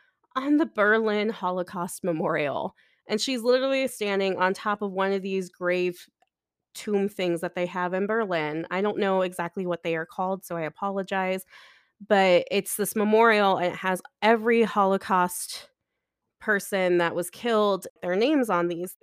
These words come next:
doing, like, the palm tree yoga pose or something like that. Disrespectful. Like, how would you feel if someone did that on your parents' gravesite, on your grandparents' gravesite? Because that's essentially what you are doing to some of these people.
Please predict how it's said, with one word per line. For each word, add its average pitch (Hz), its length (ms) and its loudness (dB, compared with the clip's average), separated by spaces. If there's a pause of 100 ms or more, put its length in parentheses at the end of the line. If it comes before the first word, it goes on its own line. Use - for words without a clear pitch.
(140)
doing, 196 320 4
like, 185 240 2
the 185 60 0
palm 190 380 0
tree 185 280 -4
yoga 170 340 2
pose 156 360 -10
or 165 80 -10
something 160 360 -8
like 151 200 -8
that. 147 360 -8
Disrespectful. 440 800 4
Like, 190 160 2
how 302 160 6
would 330 140 2
you 311 80 2
feel 311 280 0
if 294 60 -2
someone 294 240 2
did 269 160 -2
that 269 140 2
on 240 100 2
your 247 120 4
parents' 233 440 2
gravesite, 170 640 -2 (380)
on 202 120 4
your 214 80 6
grandparents' 190 640 -2
gravesite? 175 380 -10
Because 247 160 -6
that's 294 160 0
essentially 302 460 0
what 220 160 2
you 220 140 2
are 226 120 8
doing 202 280 2
to 202 60 -4
some 190 200 -2
of 180 40 0
these 170 160 -2
people. - 480 -8